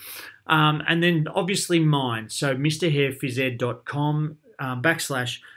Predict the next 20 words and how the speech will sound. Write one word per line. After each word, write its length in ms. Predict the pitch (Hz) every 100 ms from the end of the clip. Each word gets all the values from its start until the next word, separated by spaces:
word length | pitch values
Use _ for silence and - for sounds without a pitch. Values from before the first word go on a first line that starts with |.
| -
uh, 300 | - 123 117 117
or 140 | 117
forward 320 | - 160 160
slash, 300 | - 101 -
I 60 | 120
think, 200 | 156 170
resources, 800 | 123 156 208 - 135 117 120 147 117
and 220 | - 151
you'll 160 | 185
find 520 | 190 - 196 190 185 160 _ _
pretty 260 | - 233 254
much 360 | 202 131 - -
the 80 |
last 460 | 127 123 123 120 -
decade 480 | 135 135 135 120 110
worth 320 | 123 123 120
of 140 | 107
work 340 | 104 120 123 123
there, 360 | 117 104 123
uh, 280 | 123 117 117